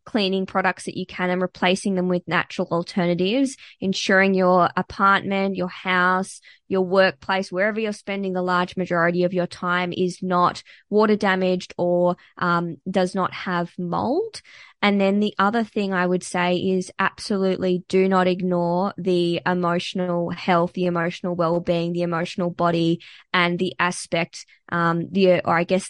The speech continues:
the influence that that can have on your physical health. So they're my top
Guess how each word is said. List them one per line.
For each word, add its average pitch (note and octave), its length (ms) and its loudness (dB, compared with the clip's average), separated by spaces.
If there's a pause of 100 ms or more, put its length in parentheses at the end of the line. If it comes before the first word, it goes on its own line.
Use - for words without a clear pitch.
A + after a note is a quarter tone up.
the F3 160 0
influence F#3 600 -2
that - 240 -4
that - 220 -2
can F#3 140 -4
have G#3 600 -2 (260)
on F#3 220 2
your F3 180 0
physical E3+ 640 -2
health. - 520 -6 (360)
So F#3 280 4
they're A3 220 4
my B3+ 180 6
top - 300 0